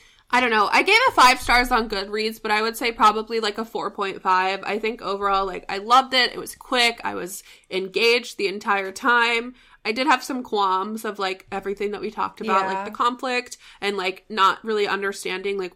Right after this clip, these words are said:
Speaker 1: why they actually weren't together. Um, but overall, I, I adored it, so.
Speaker 2: Yeah. No, I think that's totally fair. I'm kind of on the same page. I'm between, like,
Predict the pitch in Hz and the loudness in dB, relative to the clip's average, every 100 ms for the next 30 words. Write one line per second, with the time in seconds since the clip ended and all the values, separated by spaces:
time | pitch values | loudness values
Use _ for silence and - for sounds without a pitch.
0 | _ 196 185 190 190 180 - - 214 202 | _ -2 0 0 -2 -2 -4 -8 -8 -8
1 | 196 - 220 - - 208 269 339 _ _ | -12 -12 -14 -10 -8 -4 -4 -6 _ _
2 | - - 214 208 196 180 147 135 - 208 | -18 -2 2 4 4 2 -4 -10 2 4
3 | 190 185 - - 220 233 208 185 190 190 | 4 2 -6 -4 -2 2 4 6 4 2
4 | - 190 190 185 - _ _ _ 196 190 | -4 -2 -2 -6 -10 _ _ _ -6 -4
5 | 190 185 190 180 160 - - - - 156 | -6 -10 -12 -10 -10 -10 -16 -18 -14 -14
6 | 160 - 202 190 190 - 233 233 233 233 | -14 -14 -14 -14 -14 -10 -6 -6 -6 -10
7 | 220 240 240 - 202 - - 190 180 208 | -10 -12 -10 -8 -6 -6 -2 0 2 -2
8 | 226 233 - - - - 330 403 427 392 | -4 -10 -18 -20 -10 4 4 4 0 0
9 | 320 302 254 240 247 269 240 240 233 214 | -2 -2 -2 -2 -2 -4 -6 -8 -8 -6
10 | 208 214 220 240 240 _ _ _ _ _ | -4 -4 -4 -6 -8 _ _ _ _ _
11 | _ _ - 202 | _ _ -12 -12